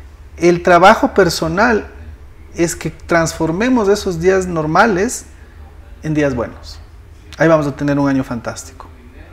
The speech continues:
Y eso es en base a nuestro esfuerzo y a nuestras decisiones. Transformar esa mayoría de días normales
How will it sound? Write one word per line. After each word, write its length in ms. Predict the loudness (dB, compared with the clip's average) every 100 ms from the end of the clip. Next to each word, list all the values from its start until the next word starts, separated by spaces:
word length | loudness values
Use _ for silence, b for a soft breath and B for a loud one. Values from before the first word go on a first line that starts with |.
| -8 -4
Y 40 |
eso 180 | -2 -2
es 60 |
en 100 | 0
base 200 | 0 0
a 40 | -2
nuestro 240 | -2 -6
esfuerzo 400 | -4 0 0 0
y 40 | -2
a 40 |
nuestras 340 | -2 -6 -8
decisiones. 680 | -8 -10 -8 -8 -10 -16 -20 B B B B
Transformar 680 | 0 0 2 -2 2 0 0
esa 280 | -4 -4 -4
mayoría 600 | -2 0 0 0 4 6
de 100 | 6
días 300 | 6 4 4
normales 580 | 0 2 2 2 0